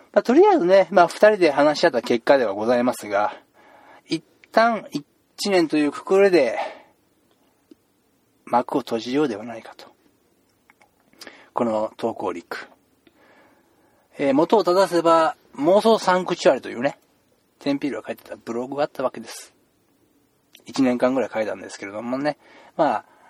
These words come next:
とんでもないバカ話を書いていたんですが、まあ、それがね、タバコをや-、やめたにつれてもう書けなくなってしまったと。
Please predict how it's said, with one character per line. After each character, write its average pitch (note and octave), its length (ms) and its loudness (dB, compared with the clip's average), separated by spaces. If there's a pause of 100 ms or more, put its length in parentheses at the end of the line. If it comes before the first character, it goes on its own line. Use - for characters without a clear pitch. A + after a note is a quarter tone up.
(1000)
と A#2 120 -12
ん A2 60 -12
で G2+ 80 -10
も G#2 80 -14
な B2+ 100 -4
い A2+ 60 -6
バ A2 160 -6
カ G#2+ 100 -12
話 B2 320 -6
を - 100 -14
書 A2+ 120 -6
い A2+ 40 -8
て A#2 100 -16
い A#2 40 -14
た C3 120 -2
ん B2 40 -2
で G#2+ 80 -6
す G2+ 200 -16
が、 A2+ 280 -2 (460)
ま - 80 -18
あ、 - 40 -14
そ D#3+ 140 -4
れ D#3 100 -2
が D#3 120 -2
ね、 D3+ 260 -4 (600)
タ - 140 2
バ C3+ 140 4
コ C#3 160 0
を C3 60 0
や-、 C3 280 0
や B2 120 2
め C3 100 0
た C3+ 120 2
に G#2 100 -8
つ - 140 -16
れ G#2 80 -12
て A2 120 -12
も A2 100 -8
う - 80 -10
書 - 80 -12
け E3 100 0
な B2 100 -4
く G#2+ 60 -12
な G2 80 -6
っ F#2+ 40 -14
て - 60 -14
し - 100 -6
ま F#2 100 -10
っ - 20 -12
た - 60 -16
と。 - 120 -18